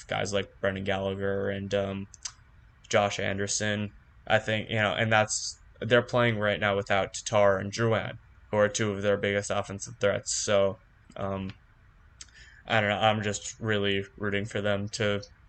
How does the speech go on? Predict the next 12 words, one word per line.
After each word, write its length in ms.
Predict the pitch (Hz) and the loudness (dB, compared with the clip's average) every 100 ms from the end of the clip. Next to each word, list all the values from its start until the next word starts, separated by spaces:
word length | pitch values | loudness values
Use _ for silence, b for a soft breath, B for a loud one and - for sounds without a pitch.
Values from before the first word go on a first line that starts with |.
| - | -10
you 60 | 101 | -6
know, 240 | 95 64 117 - - | -4 -6 -12 -12 0
bring 220 | 107 101 | 0 2
one, 320 | 101 98 101 - - | 0 -2 -4 -12 -4
or 220 | 110 107 | 2 4
t-, 200 | 101 - | 4 -4
for 280 | - - 107 | -8 -2 0
Price 360 | 101 101 101 - | 0 0 0 0
to 100 | 104 | -2
get 140 | 101 | -2
a 80 | 101 | -4
cup. 340 | - 101 101 | -4 -2 -2